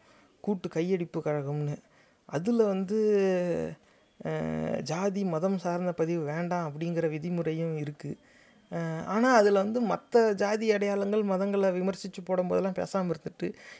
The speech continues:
இந்த ஹிந்துங்கிற மதத்தை மட்டும் விமர்சிச்சு போடும்போது கொதிச்சு பொங்கி எழுந்து கடைசியில அந்த பதிவு போட்டவரை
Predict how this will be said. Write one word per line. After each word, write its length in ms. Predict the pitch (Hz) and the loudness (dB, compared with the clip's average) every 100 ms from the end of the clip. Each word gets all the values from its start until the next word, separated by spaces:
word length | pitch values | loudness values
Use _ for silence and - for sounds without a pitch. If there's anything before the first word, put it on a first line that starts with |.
| - | -2
இந்த 140 | 185 | 2
ஹிந்துங்கிற 680 | 170 208 226 262 254 240 226 214 202 190 185 175 - - - | 4 4 4 4 2 4 6 6 6 6 4 2 -6 -20 -6
மதத்தை 420 | 170 185 196 196 | -2 0 0 -2
மட்டும் 300 | 190 - 202 | -2 -2 -2
விமர்சிச்சு 460 | 196 202 - 185 180 | 0 -2 -6 -8 -8
போடும்போது 640 | 175 190 190 170 180 214 - | -4 -2 -2 -2 -2 -2 -2
கொதிச்சு 320 | 190 214 - 233 | -2 -2 -4 -2
பொங்கி 440 | 180 185 220 220 | 2 2 2 2
எழுந்து 560 | 175 185 208 214 240 240 - - - | 2 2 2 0 0 -2 -8 -20 -4
கடைசியில 400 | 185 196 226 233 | 0 0 0 2
அந்த 160 | 214 180 | 2 4
பதிவு 360 | 180 208 220 185 | 4 4 2 0
போட்டவரை 880 | 190 190 190 196 220 214 196 180 | 0 2 0 0 -2 -2 -2 -4